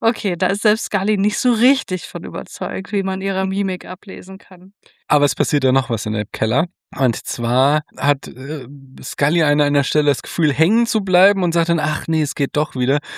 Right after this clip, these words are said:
Speaker 2: Aber wir sehen, dass unser Tatverdächtiger oder unser Mo-, Mördermonster, hundert Jahre Mann,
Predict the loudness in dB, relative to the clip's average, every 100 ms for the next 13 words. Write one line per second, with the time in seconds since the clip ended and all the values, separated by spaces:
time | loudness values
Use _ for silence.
0 | -16 -18 -6 -2 0 2 2 2 2 2
1 | 2 2 2 0 -4 -4 -2 0 -2 -2
2 | -6 -8 -6 -2 -2 -2 -4 -2 -2 -4
3 | -6 -6 -4 0 2 2 0 -2 2 4
4 | 4 4 2 2 -2 0 2 4 4 2
5 | 0 2 2 2 2 2 2 2 2 0